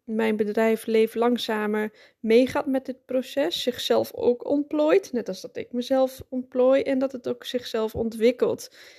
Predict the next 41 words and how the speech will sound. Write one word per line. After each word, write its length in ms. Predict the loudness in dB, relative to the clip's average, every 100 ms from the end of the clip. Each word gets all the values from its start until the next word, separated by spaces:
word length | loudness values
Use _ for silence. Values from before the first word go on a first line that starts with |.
| _ _ _
Dat 200 | -4 -2
het, 320 | -2 -4 -14 -8
ehm, 520 | -4 -2 -2 -2 -4 -8 -16 _ _ _
steeds 480 | -8 0 0 0 -2
een 200 | -2 6
beetje 380 | 6 6 2 -2
anders 460 | -2 0 0 0
wordt, 440 | 0 4 4 4 0
maar 400 | 2 2 2 -2 _ _ _ _ -8
dat 160 | -4
het 120 | -4
steeds 680 | -6 -14 _ -2 2 2 2
meer 300 | 2 4 2
klopt. 600 | 0 4 4 2 -16 -18 _ _ _ _ _ _ _
Veel 420 | -20 0 2 4
meer 200 | 4 2
klopt 340 | 0 2 2 4
nog 180 | 0 2
weer 220 | 4 4
dan 120 | 2
dat 160 | -4 -4
het 100 | -4
in 60 |
het 80 | -4
begin 400 | -6 -2 -2 -2
klopte. 560 | -2 -4 0 0 0 -4 _ _ _ _ _ _ _ _ -10
En, 340 | -4 0 2
ehm, 340 | 2 4 2 0 -6
ik 300 | _ _ _
wil 140 | 2
niet 140 | 2 4
zeggen 240 | 2 0
dat 120 | -4
het 80 | -4
in 60 | -6
het 100 | -6
begin 220 | -2 0
helemaal 220 | 0 0
niet 120 | -2
klopte, 420 | 0 0 0 -2 -2
maar, 380 | 0 0 -2